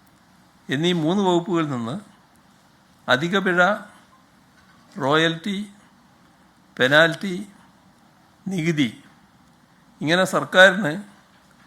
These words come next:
അഞ്ഞൂറ് കോടി രൂപയുടെ അധിക വാർഷിക വരുമാനം ഉണ്ടായതായി കണക്കാക്കുകയാണ്.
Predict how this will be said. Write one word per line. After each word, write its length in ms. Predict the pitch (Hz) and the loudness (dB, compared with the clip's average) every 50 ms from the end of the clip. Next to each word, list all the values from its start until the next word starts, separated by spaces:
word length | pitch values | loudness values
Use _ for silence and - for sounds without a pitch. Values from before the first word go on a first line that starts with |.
| _ _ _ _ _ _ _ _ _ 120 131 | _ _ _ _ _ _ _ _ _ 0 0
അഞ്ഞൂറ് 400 | 139 151 180 202 208 226 226 233 196 | 0 2 2 2 2 2 0 0 0
കോടി 220 | 180 180 180 175 165 | 0 2 2 2 2
രൂപയുടെ 420 | 156 151 143 151 143 135 117 117 135 - - - - _ _ _ _ - - _ _ _ _ _ _ _ _ _ _ _ _ - | 2 2 2 2 0 2 0 -2 -4 -4 -10 -16 -20 _ _ _ _ -20 -20 _ _ _ _ _ _ _ _ _ _ _ _ 0
അധിക 320 | 123 120 135 175 180 214 214 175 | 0 0 0 0 0 2 4 6
വാർഷിക 340 | 147 180 156 - - 220 190 170 156 | 6 6 6 4 0 -2 -2 0 0
വരുമാനം 420 | 143 143 147 147 143 147 147 147 135 | 0 0 0 2 0 0 0 -2 -2
ഉണ്ടായതായി 460 | 123 127 135 135 131 127 120 127 143 - | -2 -2 -2 -2 0 -2 -2 -4 -4 -6
കണക്കാക്കുകയാണ്. 640 | - 135 123 110 113 107 104 - 117 110 113 139 - | -8 -8 -6 -4 -6 -6 -6 -10 -14 -16 -16 -18 -20